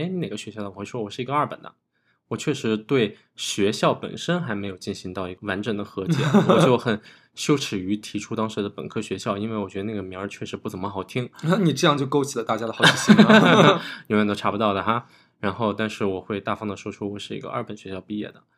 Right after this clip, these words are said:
Speaker 1: 然后大家大部分的反应也是：“啊，没事儿啊，你现在的反正都和我们，”也，他们没有那么高傲自大啊，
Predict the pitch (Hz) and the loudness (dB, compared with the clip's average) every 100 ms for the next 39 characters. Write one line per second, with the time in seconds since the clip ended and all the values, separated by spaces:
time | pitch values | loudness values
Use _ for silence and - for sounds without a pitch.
0 | _ _ 104 104 104 107 113 113 120 _ | _ _ -8 -6 -4 -2 0 -2 -2 _
1 | _ _ - 110 107 110 98 - - 101 | _ _ -4 -2 -4 -6 -6 -6 -10 -6
2 | 104 95 - 110 135 196 202 127 123 - | -6 -8 -10 -6 -4 -4 -6 -4 -4 -2
3 | 175 120 104 98 135 113 101 113 - 92 | -2 -2 -6 -8 -6 -4 -6 -8 -8 -6
4 | 95 107 104 101 95 90 90 _ _ 120 | -4 -6 -6 -6 -8 -12 _ _ _ -6
5 | 117 - 135 147 113 107 131 104 107 123 | -6 -4 -2 0 2 2 2 0 -4 -4
6 | 98 _ _ - 220 202 190 175 160 175 | -6 _ _ 2 6 8 8 8 6 8
7 | 104 104 - | 6 6 -2